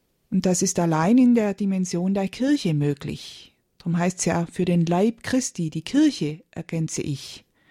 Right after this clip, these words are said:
was an den Leiden Christi noch fehlt." Also nicht ich allein soll zur Herrlichkeit kommen, sondern alle, die Jesus suchen, bewusst oder unbewusst.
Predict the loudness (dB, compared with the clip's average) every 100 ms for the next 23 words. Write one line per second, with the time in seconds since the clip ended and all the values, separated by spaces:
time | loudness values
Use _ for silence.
0 | _ _ _ _ -8 -4 0 0 0 0
1 | 0 -2 -4 -4 -2 -2 -2 -4 -4 -6
2 | -16 _ _ _ _ _ _ _ -18 -16
3 | -16 -2 0 4 4 2 0 0 0 2
4 | 2 4 2 0 -4 -2 -4 -4 -4 -6
5 | -2 0 0 -2 -6 -20 -20 -8 0 0
6 | 0 0 2 2 0 -6 -4 -4 -4 -6
7 | -4 -2 -2 -4 -8 _ _ _ _ _
8 | -10 -4 -4 -4 -4 -2 2 2 2 -4
9 | -8 -12 -18